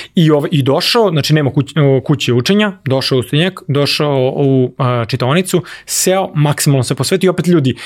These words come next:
„E, sad si starija generacija, on nikad neće da ti da visoku ocenu” i sve ostalo. Spremio sam se, otišao, odgovarao,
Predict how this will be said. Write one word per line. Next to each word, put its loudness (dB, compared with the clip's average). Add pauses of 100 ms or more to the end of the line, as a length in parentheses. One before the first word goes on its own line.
(280)
„E, 0
sad -2
si -2
starija 0
generacija, 0
on 4
nikad 0
neće 0
da 0
ti -2
da 0
visoku -2
ocenu” 0
i 2
sve -2
ostalo. -2 (840)
Spremio -2
sam 0
se, 0 (160)
otišao, 0 (120)
odgovarao, 0